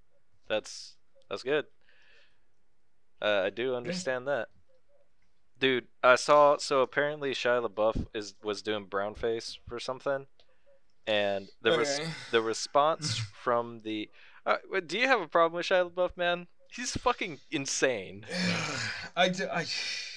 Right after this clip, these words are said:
Speaker 1: I, honestly, I think he's a gem. I think he
Speaker 2: I
Speaker 1: is a
Speaker 2: don't.
Speaker 1: gem.
Speaker 2: <laughs> I think he's I think he's a bit full of himself.
Speaker 1: There's something special about people who are that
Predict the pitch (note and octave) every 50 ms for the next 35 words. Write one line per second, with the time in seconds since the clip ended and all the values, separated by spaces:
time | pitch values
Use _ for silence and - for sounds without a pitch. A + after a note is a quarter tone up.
0 | - - - - - - - - - - - - - - - - - - C#3 C#3
1 | E3+ A3+ A3+ A3 G3+ - - B2+ C3+ D#3 E3 E3 - - E3 C3+ B2 A#2 - D3
2 | B2+ - C#3 A#2 A#2 A2 G2+ - G#2+ G2+ G2 F#2 F#2 F#2+ - - - - - -
3 | - - - - - - - A#2+ C3 - - C#3+ B2 - - D#3+ E3 - C3+ C#3
4 | C3 B2+ C3 A#2 - - G2 - - F3 - - C4 B3+ - C#4 A#3+ A3 - -
5 | - - - - - - - - - - - - - - - - - E3 D#3+ D#3+
6 | - E3 D#3 D#3 - D3+ C#3+ C#3 C3+ B2+ B2+ A#2+ - - - - - - - -
7 | - C3 C3 C3+ D3 C3+ B2+ A#2 A2 G#2+ A#2 G#2 F#2 - - A#2+ A#2+ A#2+ A#2 A#2
8 | A#2+ A#2 - C3 B2 A#2+ A#2 A2+ - - - - - - C3 - D#3+ F3+ E3 -
9 | - G3+ G3 - - A3 F#3+ E3 - - - - D#3+ D3+ - - C3+ B2 A2 E2+
10 | G#2 G#2 G#2+ A2 A2 A2 G#2 - - - - - C#3 A#2 - A#2+ G#2+ G#2 A#2 A2+
11 | A2 G#2+ G#2 G2+ G#2+ G#2 G#2+ G#2+